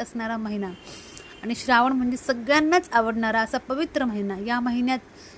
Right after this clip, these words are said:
जितक्या सेवा आपल्याकडनं होतील तेवढ्या सेवा आपल्याला करायच्या आहेत. श्रावणातच का, पूर्ण चातुर्मासात आपल्याला ह्या सेवा करायच्या आहेत. पण बघा ना, आता श्रावण महिन्यामध्ये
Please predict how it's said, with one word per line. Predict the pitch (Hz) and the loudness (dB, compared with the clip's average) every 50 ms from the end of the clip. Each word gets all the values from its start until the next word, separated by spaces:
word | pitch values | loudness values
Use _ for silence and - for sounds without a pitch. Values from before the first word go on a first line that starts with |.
| - - | -8 -4
जितक्या | 254 247 - - - 320 320 339 | -4 -4 -4 0 4 6 6 6
सेवा | 330 - 302 277 262 277 277 | 6 4 2 4 6 6 6
आपल्याकडनं | - 254 - - 262 254 247 254 247 233 247 262 | 6 4 4 2 0 0 2 0 -2 -2 -2 -2
होतील | 247 247 240 - - 262 240 196 - | -2 -2 -2 -4 -4 -4 -4 -4 -4
तेवढ्या | 240 240 247 262 285 | -4 -2 0 0 0
सेवा | 277 - 254 233 220 254 277 | 0 -2 -4 -2 -2 0 0
आपल्याला | - 233 - - 226 226 247 247 | 0 -2 -2 -4 -4 -4 -4 -6
करायच्या | - - 240 220 226 220 208 - 214 202 | -4 -4 -2 -2 -2 -4 -6 -8 -8 -10
आहेत. | - - 196 - - - - | -10 -12 -18 -20 -20 -8 0
श्रावणातच | - 302 269 269 285 330 330 - 359 - - | 2 4 4 4 4 0 0 0 -2 -6 -4
का, | - 254 214 202 - - - - - - - - | -2 -2 -2 -2 -4 -8 -18 -20 -20 -20 -16 -10
पूर्ण | - 269 247 262 269 | -6 -2 0 0 0
चातुर्मासात | 247 247 226 220 - 269 262 254 254 269 269 262 | 2 2 0 0 0 0 0 0 0 0 0 -2
आपल्याला | 240 208 233 226 233 226 | -2 -2 -2 -4 -4 -4
ह्या | 214 220 | -4 -4
सेवा | 220 - 214 214 240 | -4 -6 -6 -4 -4
करायच्या | 254 247 254 226 208 202 196 - - 202 | -4 -2 -2 -2 -2 -2 -4 -4 -6 -8
आहेत. | 185 - - 185 - - - - - - - - | -8 -10 -12 -18 -16 -16 -16 -16 -18 -16 -10 -6
पण | 262 254 | -4 -2
बघा | 254 269 285 285 302 277 | 2 2 4 4 4 4
ना, | 254 | 2
आता | 214 - 240 | 0 -4 -4
श्रावण | 233 - 254 226 220 240 262 254 | -4 -2 0 0 2 2 0 0
महिन्यामध्ये | 247 240 240 247 247 240 240 240 220 247 | -2 -2 -4 -4 -2 -2 -2 -2 -2 -4